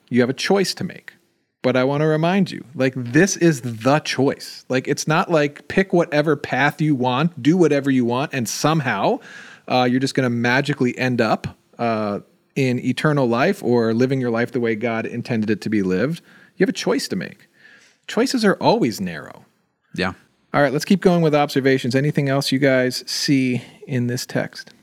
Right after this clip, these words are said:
Speaker 2: Um, I, I, I see at the very end, um, there's this interesting reaction to Jesus when he's done, and the crowds are amazed at his teaching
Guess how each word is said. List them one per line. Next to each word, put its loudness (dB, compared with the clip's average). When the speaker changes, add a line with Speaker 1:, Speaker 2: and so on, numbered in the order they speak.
Speaker 2:
Um, 2
I, 2
I, 0
I -2
see 2
at 0
the -2
very 2
end, -2
um, 0
there's -2
this -2
interesting 0
reaction 0
to -6
Jesus -6
when -6
he's -8
done, -4
and 0
the -6
crowds 0
are 4
amazed 0
at 0
his -2
teaching -4